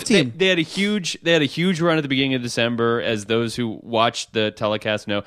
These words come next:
Speaker 2: They had a huge run at the beginning of December. They won ten or eleven in a row, and then they kinda went on a skid, and they didn't look great against the Sharks.
Speaker 1: I don't think they looked horrible.
Speaker 2: They didn't look terrible, but they didn't look great.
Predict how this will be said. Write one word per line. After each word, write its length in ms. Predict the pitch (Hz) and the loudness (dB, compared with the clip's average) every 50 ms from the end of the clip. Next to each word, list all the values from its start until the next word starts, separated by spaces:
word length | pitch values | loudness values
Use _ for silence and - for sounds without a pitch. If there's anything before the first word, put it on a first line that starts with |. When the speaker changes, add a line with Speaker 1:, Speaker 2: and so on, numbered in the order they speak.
| - - - | -10 -14 -6
Speaker 2:
They 80 | 131 | -4
had 60 | 127 117 | -4 -2
a 40 | |
huge 220 | 107 131 151 160 147 | 2 2 2 2 4
run 120 | 175 165 | 2 0
at 40 | 156 | 0
the 60 | 151 | 0
beginning 240 | 143 143 143 143 135 | 0 0 0 0 0
of 60 | 123 | -2
December. 240 | 113 - 123 117 120 | -2 -4 -2 -2 0
They 60 | 117 | 0
won 180 | 107 104 101 95 | 0 -2 -2 -4
ten 180 | - 135 135 | -4 -4 -2
or 60 | 135 135 | 0 0
eleven 300 | 127 127 127 120 120 120 | 0 0 0 -2 -2 -2
in 60 | 120 | -2
a 60 | 113 | -2
row, 380 | 104 98 98 95 95 98 95 - - - _ - | 0 0 0 0 0 -2 -4 -6 -10 -20 _ -8
and 120 | 104 117 | -4 -2
then 80 | 120 120 | 0 0
they 100 | 123 117 | 0 -2
kinda 220 | - 131 135 131 | 0 0 0 0
went 160 | 127 127 127 123 | 0 0 0 -2
on 100 | 117 113 | -2 -4
a 60 | 107 | -6
skid, 580 | - - - - 135 131 120 117 113 110 107 - - | -8 -8 -6 -2 0 0 2 2 0 0 -2 -6 -4
and 280 | 117 113 110 107 107 | -2 -2 -2 -2 -2
they 120 | 113 131 156 | -2 0 0
didn't 200 | 185 185 160 143 | 2 0 0 0
look 160 | 127 113 - | -2 -2 -2
great 380 | - 104 98 92 92 95 - - | -4 -4 -4 -2 -4 -6 -6 -8
against 280 | 92 95 101 98 - - | -6 -6 -6 -6 -6 -10
the 60 | 101 | -12
Sharks. 580 | - - 95 90 90 90 90 - - - - _ - - | -10 -8 -8 -6 -6 -8 -10 -12 -16 -20 -18 _ -8 -4
Speaker 1:
I 40 | 320 | -2
don't 100 | 392 381 | 0 0
think 120 | 392 269 | 0 4
they 100 | - 196 | 4 6
looked 200 | 165 147 131 - | 6 6 2 0
horrible. 540 | - 135 127 147 165 156 123 117 117 107 117 | -2 -2 0 2 2 0 0 -4 -8 -6 0
Speaker 2:
They 80 | 147 185 | 2 4
didn't 120 | 208 202 | 4 4
look 100 | 180 160 | 2 0
terrible, 340 | - 139 127 127 127 127 120 | 2 2 2 4 4 2 0
but 80 | 139 | 2
they 60 | 143 165 | 0 2
didn't 120 | 175 165 | 2 2
look 100 | 151 - | 0 2
great. 220 | 131 117 113 113 | 2 0 0 0